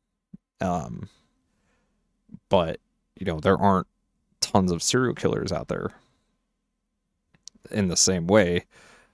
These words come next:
You know, a lot of us have run over random N P Cs and, like, got a kick out of it, you know. Some of us have, yeah, we blew up Megaton in Fallout just for, just for the kicks and giggles.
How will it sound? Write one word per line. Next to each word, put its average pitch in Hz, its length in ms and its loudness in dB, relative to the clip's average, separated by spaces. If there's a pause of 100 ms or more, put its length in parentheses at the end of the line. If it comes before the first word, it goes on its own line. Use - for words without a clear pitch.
(140)
You 98 100 -2
know, 87 100 2
a 85 40 -4
lot 87 180 0
of 85 80 -2
us 87 180 0
have - 380 -6 (160)
run 101 180 4
over 87 240 2
random 78 460 -8 (160)
N 92 140 -2
P 82 160 -6
Cs 82 340 -6
and, 76 80 -10
like, 73 220 -10
got 92 160 0
a - 40 -10
kick - 240 -6
out 82 140 -4
of - 80 -12
it, 55 180 -10 (140)
you 90 80 -8
know. 67 220 -12 (480)
Some 107 180 -4
of 92 100 -4
us 87 200 -2
have, 82 340 -6 (1040)
yeah, 90 80 -4 (160)
we 92 340 -4
blew 101 300 4
up 87 120 8
Megaton 90 580 -2 (140)
in 90 120 -4
Fallout 78 480 -2 (840)
just - 240 -2
for, 87 280 -4
just - 240 2
for 113 100 2
the 92 160 -2 (460)
kicks - 260 -2
and 87 100 -2
giggles. - 440 -8